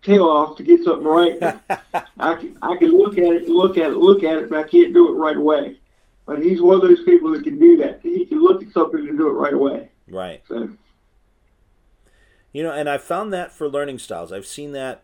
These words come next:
Speaker 2: from everything from martial arts, obviously, 'cause that's the thing that's in,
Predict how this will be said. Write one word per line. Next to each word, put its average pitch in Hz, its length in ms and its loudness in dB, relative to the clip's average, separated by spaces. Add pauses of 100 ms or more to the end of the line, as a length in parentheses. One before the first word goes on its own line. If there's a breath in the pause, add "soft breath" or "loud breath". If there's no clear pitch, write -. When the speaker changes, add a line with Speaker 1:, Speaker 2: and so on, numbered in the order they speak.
Speaker 2:
from 110 280 -20
everything 131 480 -12
from 110 680 -14 (800)
martial 175 340 -6
arts, 131 320 -6
obviously, 120 380 -12
'cause 95 180 -18
that's 113 220 -10
the 110 80 -14
thing 107 240 -16
that's 98 240 -16
in, 104 260 -18